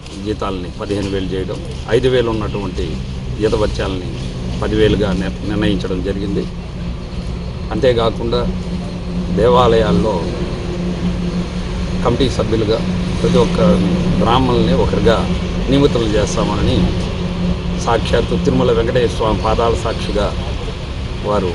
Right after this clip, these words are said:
మాట ఇవ్వడం జరిగింది. అంతేకాకుండా గత తెలుగుదేశం పార్టీ హయాంలో మరి బ్రాహ్మణ కార్పొరేషన్ నిర్వహించి అందులో ఎంతోమంది విద్యార్థులు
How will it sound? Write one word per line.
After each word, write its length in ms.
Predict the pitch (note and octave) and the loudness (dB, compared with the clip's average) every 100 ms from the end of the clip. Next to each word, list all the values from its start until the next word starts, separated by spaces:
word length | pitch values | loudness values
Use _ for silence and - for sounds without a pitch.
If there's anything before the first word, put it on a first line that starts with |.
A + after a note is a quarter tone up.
| F2 | -2
మాట 120 | G#2 G2+ | 0 2
ఇవ్వడం 200 | G#2 F#2+ F2+ | 0 0 -2
జరిగింది. 400 | F#2 F#2+ F#2 G#2+ - - - - - - - G#2+ | -2 -2 -2 -4 -4 -6 -6 -6 -6 -6 -6 -2
అంతేకాకుండా 640 | G#2 A#2 A2 G#2 A#2 A#2 G#2+ - - - - - - - - - - - G#2+ | 2 4 4 0 -2 -2 -2 -4 -8 -8 -8 -8 -6 -6 -6 -6 -6 -6 -2
గత 100 | A#2 - | -2 -2
తెలుగుదేశం 440 | A#2 B2 A#2+ - F#2 | -2 0 0 0 -4
పార్టీ 320 | G#2 G#2+ - G#2 F#2+ | -4 -4 -4 -4 -2
హయాంలో 400 | G#2+ A2 G#2 A2+ - - - - - - - - - - - - - - - | 0 0 0 -4 -6 -10 -10 -10 -10 -10 -10 -10 -10 -12 -12 -12 -12 -12 -8
మరి 120 | G#2+ G2+ | -4 -2
బ్రాహ్మణ 300 | G#2 A#2+ C#3 A#2+ B2+ | 0 2 2 0 -2
కార్పొరేషన్ 540 | A#2+ - A2+ - G#2+ | -2 0 -2 -2 -4
నిర్వహించి 480 | G#2+ A2+ A#2 G#2+ B2 - - - - | -2 0 0 -4 -6 -8 -10 -10 -6
అందులో 280 | A2+ B2+ G#2+ D#2+ - - - - - G#2+ | 0 2 2 0 -6 -10 -10 -8 -6 -4
ఎంతోమంది 480 | A2+ C#3 C3 A2+ G2 E2 - - | -2 0 0 0 -2 -4 -6 -6
విద్యార్థులు 600 | A2 A2 A#2+ G2+ G2+ A2+ | -6 -2 -2 -2 -4 -6